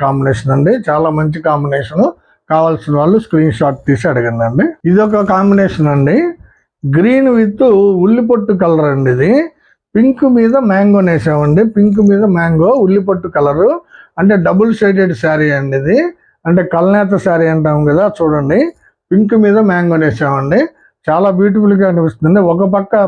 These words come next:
పింక్ షేడ్, ఒక పక్క మ్యాంగో షేడ్ అలా కనిపిస్తుందండి. ఇది చాలా బ్యూటిఫుల్ గా ఉంది. Green with, ఆ, కల్నేత శారీ అండి. చూడండి అండి ఎంత బ్యూటిఫుల్ గా ఉందో శారీ. బ్లౌజ్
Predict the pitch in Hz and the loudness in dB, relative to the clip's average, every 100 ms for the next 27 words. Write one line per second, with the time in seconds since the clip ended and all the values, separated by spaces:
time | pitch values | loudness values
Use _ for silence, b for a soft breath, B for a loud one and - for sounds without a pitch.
0 | 180 190 190 185 190 190 202 175 170 170 | 0 0 0 0 0 2 2 0 -2 -4
1 | 180 160 160 170 165 156 156 160 165 b | -2 -2 0 0 0 0 0 -2 -4 b
2 | b b 147 156 160 156 160 113 160 147 | b b -4 -2 -2 -2 0 -2 0 0
3 | 135 135 143 185 160 139 160 156 160 147 | 0 2 2 0 0 0 0 0 -2 -2
4 | 156 147 139 135 131 170 339 359 b b | 0 0 0 -2 -2 0 -2 -6 b b
5 | - 139 170 202 208 190 185 - 311 359 | -6 -2 0 2 2 0 0 -2 0 -2
6 | - B B 180 170 156 143 170 175 180 | -6 B B -4 -2 -2 -2 -2 0 0
7 | 170 - 151 147 147 143 165 208 170 156 | -2 -4 -2 0 0 0 0 0 0 0
8 | 147 143 151 170 147 147 135 156 160 - | 0 0 0 0 -2 -2 0 0 0 0
9 | 151 143 139 135 160 165 143 143 240 359 | 2 2 0 -2 -2 0 -2 0 0 -2
10 | - B B - 156 180 | -8 B B -4 0 0